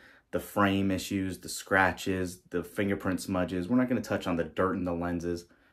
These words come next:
Today, <laughs> I wanna exclusively talk about a feature that seems to be impacting ninety-nine percent of users,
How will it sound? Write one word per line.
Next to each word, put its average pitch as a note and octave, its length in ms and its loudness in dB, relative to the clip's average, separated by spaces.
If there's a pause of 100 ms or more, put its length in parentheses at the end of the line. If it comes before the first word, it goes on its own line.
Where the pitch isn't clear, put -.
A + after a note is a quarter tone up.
(140)
Today, G#2 360 4
<laughs> D3 40 4
I - 60 0
wanna A#2+ 200 8
exclusively G#2 640 0
talk F#2 240 0
about F2 160 0
a - 40 -6
feature F#2+ 260 -4
that D#2 140 -2
seems F2+ 200 -4
to E2+ 40 -12
be F2 160 0
impacting E2+ 580 -2
ninety-nine G2+ 520 2
percent F#2+ 300 -4
of E2+ 100 -4
users, F#2 480 0